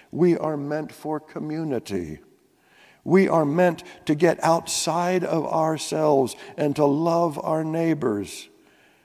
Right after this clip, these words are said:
When we retreat into isolation, when we retreat into self-centeredness, we, we miss out on one of the fundamental ways God has meant for us to be, to love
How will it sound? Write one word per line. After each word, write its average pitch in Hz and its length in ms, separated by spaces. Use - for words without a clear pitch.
When 170 240
we 185 160
retreat 175 880
into 151 260
isolation, 151 920
when 160 220
we 160 120
retreat 165 720
into 147 280
self-centeredness, 151 1300
we, 156 240
we 151 180
miss 165 540
out 160 320
on 127 200
one 147 140
of 123 80
the 123 80
fundamental 139 1040
ways 123 480
God 135 260
has 120 200
meant 117 260
for - 240
us 117 200
to 123 120
be, 104 520
to 139 100
love 131 720